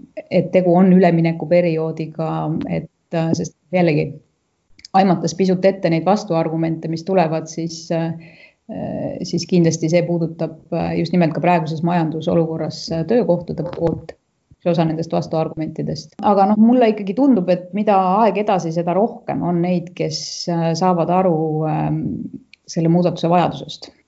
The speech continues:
Sageli on see seotud hoopis võib-olla põlvkondadega, äh, ja on seotud nagu laiema sellise taju ja, ja mõtestamisega kogu meie sellest Eesti tuleviku arengust. Et, äh,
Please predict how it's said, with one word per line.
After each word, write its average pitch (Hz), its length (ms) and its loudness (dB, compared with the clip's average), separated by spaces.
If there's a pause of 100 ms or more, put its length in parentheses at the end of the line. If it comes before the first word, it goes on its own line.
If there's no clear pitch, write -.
(260)
Sageli 196 360 4
on 170 120 0
see 165 100 -4
seotud 180 500 0
hoopis 180 320 -4
võib-olla 156 240 -4
põlvkondadega, 196 680 2
äh, - 1400 -4
ja 170 140 6
on 185 120 4
seotud 190 420 2
nagu 165 180 -2
laiema 165 720 4
sellise 160 460 -4
taju 160 580 2
ja, 156 160 -4 (380)
ja 165 300 -2 (640)
mõtestamisega 160 840 0 (280)
kogu 175 200 0
meie 160 320 2
sellest 156 460 -6 (100)
Eesti 160 680 0
tuleviku 170 400 0
arengust. 151 440 -2
Et, - 360 -12
äh, - 100 -2